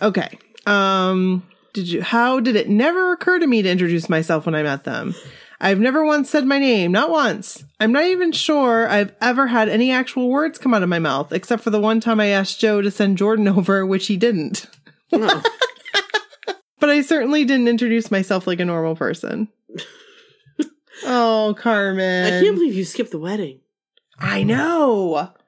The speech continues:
Speaker 1: I know. Was that the end of her story? Did I, like, leave something out? I'm scared that I did.
Speaker 2: I think that was the end.
Speaker 1: Let me just make sure. Oh, and she had the gif, "The more you know."
Speaker 2: <laughs> Yeah.
Speaker 1: If you don't know, now you know.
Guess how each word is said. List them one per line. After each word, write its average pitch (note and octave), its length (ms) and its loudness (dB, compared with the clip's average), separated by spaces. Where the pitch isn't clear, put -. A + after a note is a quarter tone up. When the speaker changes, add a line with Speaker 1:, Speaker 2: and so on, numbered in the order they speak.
Speaker 1:
I G3+ 320 0
know. A#3 1040 0
Was G3+ 120 -8
that D4+ 260 -4
the A4+ 140 -8
end B3 320 -4
of C4 120 -8
her B3+ 100 -6
story? A3+ 460 -6
Did A3 140 -6
I, G#3 160 -4
like, D4 360 -10
leave F#3+ 340 -8
something G#3 320 -6
out? G3 360 -8
I'm G3 120 -6
scared B3 360 -10
that G#3+ 100 -8
I G3 80 -6
did. - 460 -10
Speaker 2:
I D3 80 -10
think E3 180 -10
that A#3 140 -6
was D#3 180 -8
the D#3+ 140 -6
end. E3+ 360 -8
Speaker 1:
Let F#3 80 -12
me - 80 -12
just - 180 -18
make - 140 -16
sure. - 440 -16
Oh, E3+ 280 -2
and A3+ 120 0
she A#3 100 0
had F#3 140 2
the F3 80 -2
gif, E3 440 -2
"The F3+ 100 -2
more F3+ 280 2
you E3+ 160 2
know." E3+ 440 0
Speaker 2:
<laughs> - 40 -20
Yeah. G3+ 120 2
Speaker 1:
If F#3+ 140 -4
you A3 80 2
don't G#3+ 260 0
know, A#3 400 0
now E3+ 260 0
you A3+ 200 2
know. D#3+ 420 0